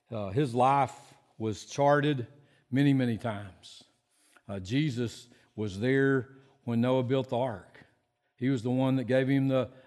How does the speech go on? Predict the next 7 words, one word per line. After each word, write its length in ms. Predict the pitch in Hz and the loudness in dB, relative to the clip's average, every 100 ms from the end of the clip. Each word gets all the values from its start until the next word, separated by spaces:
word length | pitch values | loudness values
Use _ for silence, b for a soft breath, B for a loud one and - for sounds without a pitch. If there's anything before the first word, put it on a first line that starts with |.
| - | -4
idea 400 | 123 123 135 131 | -4 0 0 0
for 180 | 135 131 | -2 -2
the 80 | |
ark. 500 | 131 143 127 - _ _ b b b - | 0 0 -2 -16 _ _ b b b -16
Jesus 460 | 95 135 151 127 127 | -4 -2 -2 -4 -4
was 240 | 127 117 | -4 -2
there 440 | 120 139 143 131 | 0 4 4 2